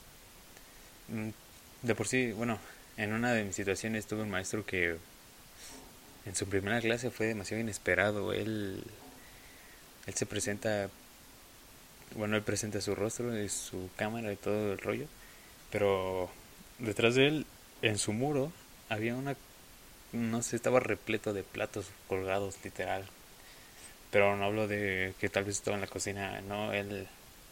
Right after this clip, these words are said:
o sea, un chingo de platos así colgados. Y quizá era una promoción de platos, no lo sé, o sea, no es como que yo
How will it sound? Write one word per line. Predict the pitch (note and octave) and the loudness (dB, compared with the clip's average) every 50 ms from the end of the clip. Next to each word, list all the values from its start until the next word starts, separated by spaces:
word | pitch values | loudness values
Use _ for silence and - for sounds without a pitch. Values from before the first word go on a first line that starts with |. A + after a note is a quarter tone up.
| - - - - - - - - - - - - | -20 -20 -20 -20 -20 -20 -20 -20 -20 -18 -12 -8
o | F#2+ | -4
sea, | - - G2 F#2+ F#2+ | 0 0 2 2 2
un | F#2 F#2 G2 G#2 A2 A2 G#2 - - - - - - - | 0 -2 -2 -2 -2 -2 -2 -4 -10 -18 -20 -20 -8 -4
chingo | - - - G#2 A2+ A#2 G#2+ | -2 -2 0 0 0 0 2
de | F#2+ F#2 | 2 0
platos | - - - G#2 - - G#2 - | 0 -2 -6 -6 -4 -4 -4 -6
así | F#2+ F2 - - G2+ F#2+ - - | -6 -8 -6 -8 -8 -8 -8 -4
colgados. | - G2+ G2 F#2+ F#2+ G#2 A#2+ C#3 D3+ - - - - - - - - - - - - - - - - - - - - - - - - - - - - - - - - - - - - - - - - - | -2 -2 -2 -2 -4 -6 -6 -8 -10 -12 -16 -18 -18 -18 -18 -20 -20 -20 -20 -20 -20 -20 -20 -20 -20 -20 -20 -20 -20 -20 -20 -20 -20 -20 -20 -20 -20 -20 -20 -20 -20 -20 -20 -20 -20 -20 -20 -16 -10 -8
Y | F#2+ F2+ F#2 F#2 F2+ F2+ F2+ F#2 F2+ F#2 F2 F2 F2 E2+ E2+ - - - - - - - - - - - - - - - - - - - - - - - - - - - - - - - - | -8 -6 -6 -8 -8 -10 -10 -10 -10 -8 -8 -8 -8 -10 -12 -14 -18 -20 -20 -20 -20 -20 -20 -20 -20 -20 -20 -20 -20 -20 -20 -20 -20 -20 -20 -20 -20 -20 -20 -20 -20 -20 -20 -20 -20 -16 -10
quizá | - F#2+ F#2 G2 | -8 -6 -4 -4
era | G#2 | -2
una | G#2 G2+ F#2 | -2 -2 -4
promoción | F#2+ F#2 F#2+ F#2+ - G#2+ G2+ | -4 -6 -8 -6 -6 -4 -4
de | G2+ | -4
platos, | G2 - G2 G#2 - - - - A2 G#2+ G#2 | -4 -4 -4 -6 -6 -8 -10 -10 -10 -8 -8
no | G2+ G2+ G#2 | -6 -4 -4
lo | G#2 G2+ | -4 -4
sé, | - - A2+ A2+ A#2 A#2 | -2 0 2 4 4 4
o | A2 | 2
sea, | - - G2 F#2+ F#2 F#2 - - - - - - - - | 2 2 2 2 2 0 -4 -12 -18 -20 -20 -16 -8 -6
no | G#2 | -4
es | G2+ G2 - | -4 -2 -2
como | - G#2 G2+ F#2+ - | -2 0 -2 0 2
que | G2 F#2+ | 2 2
yo | F#2 G2 | 2 2